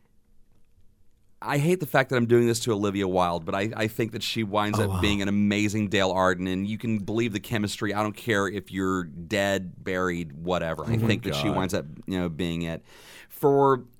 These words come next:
Speaker 1: for Ming the Merciless, I want to see more of him, and I know that we're gonna get to see him in Age of Ultron as a villain,
Speaker 3: Ooh.
Speaker 1: but I want to see Andy Serkis
Speaker 2: Yeah.
Speaker 1: as,
Speaker 3: Oh,
Speaker 1: as Ming the
Speaker 3: interesting.
Speaker 1: Merciless.
Speaker 3: Now, would he actually be on camera this
Speaker 1: He would
Speaker 3: time?
Speaker 1: be on camera. We
Speaker 3: Okay.
Speaker 1: actually see him performing. I,
Speaker 2: Mm-hmm.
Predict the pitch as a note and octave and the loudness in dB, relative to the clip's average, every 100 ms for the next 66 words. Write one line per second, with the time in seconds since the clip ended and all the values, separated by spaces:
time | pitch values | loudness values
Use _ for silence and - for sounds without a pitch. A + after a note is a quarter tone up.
0 | - - A2+ C#3+ C#3+ D#3+ C#3 C3+ C#3+ - | -20 -12 -2 2 2 2 4 4 2 2
1 | C#3+ C#3 - - G#2 A#2 B2 B2 A#2+ A#2 | 2 0 -6 -14 -8 -4 -2 -4 -6 -10
2 | - _ _ A#2+ A#2+ C3 C#3 C3 - B2+ | -20 _ _ -10 -2 0 0 -4 -4 -2
3 | A#2 A2 G2+ A2 A#2+ A2 G2 G2+ G#2+ A2 | 0 2 2 2 0 -2 -2 0 2 2
4 | G2+ G2+ G2+ G2 F2+ - G#2+ G2+ F#2 F2 | 0 -4 -2 -4 -4 -4 -4 -4 -4 -4
5 | G2 F2 - G2+ G2+ A#2+ G#2 G#2+ G2 G2 | -4 -6 -4 -4 -4 -4 -2 -2 -2 -4
6 | G2 E2+ G2 G2 G2 F#2 A#3 D4+ F2+ F2+ | -4 -2 -2 0 -2 0 0 0 -2 -2
7 | G#2+ G#2+ G#2+ G2+ F#2+ G#2+ A2 - - A2+ | -2 0 -2 -2 0 0 0 -6 -8 -6
8 | - A#2 F#2+ G2+ G2 - G#2+ F#2+ - - | -4 -4 -4 -4 -4 -4 -2 -2 -4 -6
9 | - G#2+ G#2+ A2+ G#2+ F#2 F#2 E3+ A2 A2+ | -4 0 4 4 4 4 2 2 2 2
10 | G#2 G2+ G#2+ G2 G2+ F#2+ F2+ F2+ F2+ C2+ | 2 4 4 4 4 2 2 0 -4 -4
11 | - - G#2+ A2 A#2 A2+ A2 G#2+ G2 G#2+ | -4 2 4 6 4 2 2 0 2 2
12 | G#2+ G#2 G2 G2 A#2+ A2+ C3 B2+ C3+ B2 | 4 2 2 0 2 2 2 4 4 6
13 | D3 D3+ C#3 E3 E3 E3 D3+ D#3 D3 C#3+ | 6 8 6 6 4 4 6 4 2 2
14 | A#2+ C#3 B2+ A2+ - - C3+ C#3+ B2 C#3 | 2 2 2 2 0 -2 -4 -4 -2 -2
15 | C#3 C3+ C3+ - B2 A2+ G2+ D2+ C#2 - | -2 -2 -4 -4 -4 -2 -2 -4 -8 -2
16 | G2 G2 | 0 0